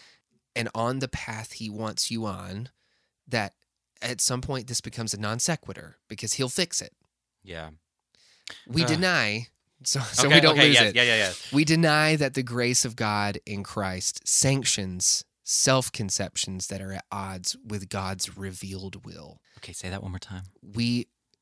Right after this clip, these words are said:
Speaker 1: we deny that the grace of God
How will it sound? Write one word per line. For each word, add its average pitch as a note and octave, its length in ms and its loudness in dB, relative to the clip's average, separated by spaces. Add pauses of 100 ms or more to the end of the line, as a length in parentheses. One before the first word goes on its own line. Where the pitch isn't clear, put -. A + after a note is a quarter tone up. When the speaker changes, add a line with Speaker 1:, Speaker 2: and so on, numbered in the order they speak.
(140)
Speaker 1:
we A2+ 160 -8
deny A2 560 0
that C3 160 -6
the G#2 120 -12
grace G2+ 500 -4
of A2+ 140 -10
God F#2 560 -6